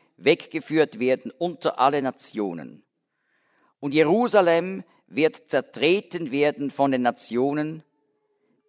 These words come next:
bis dass die Zeiten der Nationen erfüllt sein werden.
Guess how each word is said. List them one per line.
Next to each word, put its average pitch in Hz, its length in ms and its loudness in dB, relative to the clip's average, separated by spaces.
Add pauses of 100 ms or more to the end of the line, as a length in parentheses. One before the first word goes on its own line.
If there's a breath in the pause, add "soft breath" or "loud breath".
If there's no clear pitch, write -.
(100)
bis 233 480 0
dass 180 200 2
die 156 140 -10
Zeiten 151 480 2
der 147 80 0
Nationen 139 580 -2
erfüllt 117 380 -4
sein 87 300 -8
werden. 67 340 -16